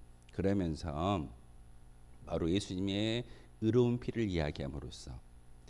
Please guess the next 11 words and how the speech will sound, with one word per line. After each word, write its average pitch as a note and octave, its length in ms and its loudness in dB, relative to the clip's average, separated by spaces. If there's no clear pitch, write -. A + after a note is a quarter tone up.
삼십오 A#2 840 2
절에, D#2 560 2
삼십육 A2+ 440 0
절에 F2+ 320 2
"내가 A2 200 6
진실로 A#2 640 2
너희에게 F#2 640 4
이르노니라는" G2 920 2
이 F2+ 100 0
말씀을 F2+ 500 -2
통해서 E2 560 -4